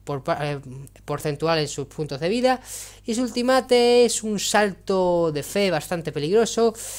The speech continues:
que infligirá daño y activará unos tentáculos alrededor de dicho salto, dependiendo de la cantidad de campeones enemigos que hayas impactado con el salto de fe.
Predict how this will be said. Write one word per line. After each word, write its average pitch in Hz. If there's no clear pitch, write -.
que 190
infligirá 196
daño 220
y 240
activará 208
unos 208
tentáculos 175
alrededor 160
de 165
dicho 185
salto, 180
dependiendo 220
de 220
la 214
cantidad 196
de 196
campeones 190
enemigos 180
que 165
hayas 160
impactado 156
con 143
el 120
salto 131
de 156
fe. 156